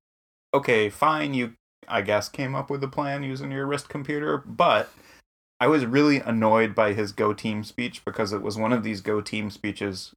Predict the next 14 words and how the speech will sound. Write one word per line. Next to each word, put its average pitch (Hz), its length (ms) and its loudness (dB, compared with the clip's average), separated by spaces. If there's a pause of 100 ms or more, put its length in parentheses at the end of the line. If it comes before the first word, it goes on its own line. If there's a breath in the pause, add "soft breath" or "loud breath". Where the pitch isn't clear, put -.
that 104 340 2 (240)
was 107 140 -4
structured 107 640 -4
something 104 400 -2
like, 95 400 -4
"Well, 160 340 4 (340)
I 165 240 2
can't 170 380 0
participate, 104 840 0 (280)
and 101 720 -2 (520)
everybody 139 400 4
else 120 200 4
can't - 460 -2
participate, 143 840 -2